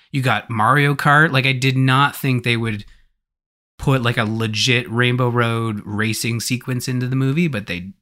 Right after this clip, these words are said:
they have, or they appear to have. Um, and it's just, they've got, they've, they've got, like, what appears to be a training course, but it's, like, set up to look like, you know, the, the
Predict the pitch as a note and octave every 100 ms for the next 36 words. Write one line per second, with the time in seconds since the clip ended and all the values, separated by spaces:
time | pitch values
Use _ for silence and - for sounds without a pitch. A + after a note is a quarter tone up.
0 | - G2+ F#2+ F#2+ B2+ A#2+ G2 F#2+ F#2+ -
1 | G2+ G2+ G2+ G2+ G2 G2+ E3+ - _ _
2 | _ - _ A2+ G#2 G2 G2 G2 - _
3 | _ _ C#3 C3+ - E3+ - E3 C#3 C#3
4 | B2+ B2 - _ _ _ _ _ _ B2
5 | A#2 - B2+ B2 C#3+ C#3+ C#3 C3+ C#3+ C3+
6 | - C4 C4+ A3+ F3+ - C3+ C#3 E3 E3
7 | F3+ G3+ G3 C#3 B2 - A2 - B2+ A#2
8 | A#2 - A#2 G#2+ - G#2+ G2+ G2 - _
9 | _ _ _ _ B2+ A2 G#2 A2 G#2+ -
10 | A#2 G#2 A2 G2+ G2